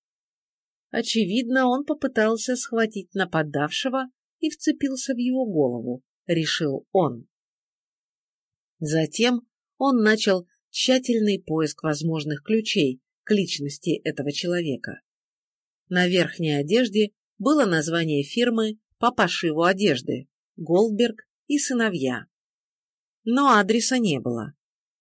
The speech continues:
Рубашка и воротничок, а также галстук, носки и нижнее бельё были хорошо известных марок и точными копиями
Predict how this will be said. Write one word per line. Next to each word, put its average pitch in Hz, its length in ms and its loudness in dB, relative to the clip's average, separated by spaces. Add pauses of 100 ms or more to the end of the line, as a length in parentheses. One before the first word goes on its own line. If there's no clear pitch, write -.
(140)
Рубашка 180 580 2
и 156 100 2
воротничок, 196 720 0
а 147 60 0
также 156 340 -2
галстук, 202 540 0
носки 220 580 -2 (220)
и 226 160 2
нижнее 147 480 2
бельё 208 400 0 (320)
были 294 260 4
хорошо 185 500 0
известных 175 520 0
марок 208 420 2 (320)
и 196 100 -4
точными 185 520 0
копиями 180 640 0